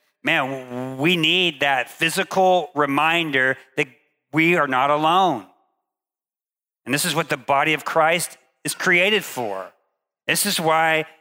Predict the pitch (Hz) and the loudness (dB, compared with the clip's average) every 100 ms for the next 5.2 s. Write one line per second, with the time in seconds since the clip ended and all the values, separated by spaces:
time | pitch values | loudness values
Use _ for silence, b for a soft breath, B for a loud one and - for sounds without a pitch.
0 | _ - 165 180 - - 180 190 196 175 | _ -2 0 0 -2 0 4 4 6 6
1 | 139 113 - 180 180 135 135 143 B B | 4 0 -2 -2 0 2 2 2 B B
2 | B B B _ - 135 139 - 190 202 | B B B _ -6 -4 -2 0 2 2
3 | 175 - - - 156 - 139 156 170 143 | 0 -4 -4 -4 -4 -4 -2 0 0 0
4 | - 147 175 - 196 226 202 147 98 - | 0 0 0 0 2 2 2 0 -2 -8
5 | - | -8